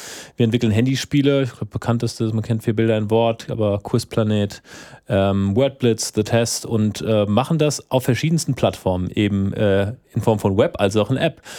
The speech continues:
Ähm, Vier Bilder, ein Wort, ganz groß, äh, auf dem Native-Markt, I O S und Android. Wir entwickeln aber auch viele, äh, unserer Spiele rein mit Web-Technologie, was auch viele Besonderheiten mit sich bringt. Äh, viel auch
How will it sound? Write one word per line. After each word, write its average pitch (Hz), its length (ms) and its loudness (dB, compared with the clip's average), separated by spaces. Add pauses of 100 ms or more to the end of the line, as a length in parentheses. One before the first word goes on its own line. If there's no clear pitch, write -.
(280)
Ähm, 104 460 2
Vier 107 140 2
Bilder, 120 180 4
ein 110 120 -2
Wort, 123 220 0
ganz 113 200 0
groß, 117 300 0
äh, - 40 -4
auf 107 360 0
dem 113 80 0
Native-Markt, 110 460 -2
I - 40 -6
O 117 80 0
S 117 160 0
und - 100 -6
Android. 117 500 0
Wir 110 80 2
entwickeln 107 320 -2
aber 104 160 -2
auch 104 60 -2
viele, 107 760 0
äh, 95 40 -2
unserer 107 200 -2
Spiele 113 300 0 (140)
rein 113 280 0
mit 127 160 2
Web-Technologie, 101 880 -2
was 101 140 -4
auch - 120 -6
viele 104 220 -4
Besonderheiten 101 540 -2
mit 98 120 -4
sich - 160 -14
bringt. 113 360 -2
Äh, 98 380 0
viel - 280 -4
auch - 220 -2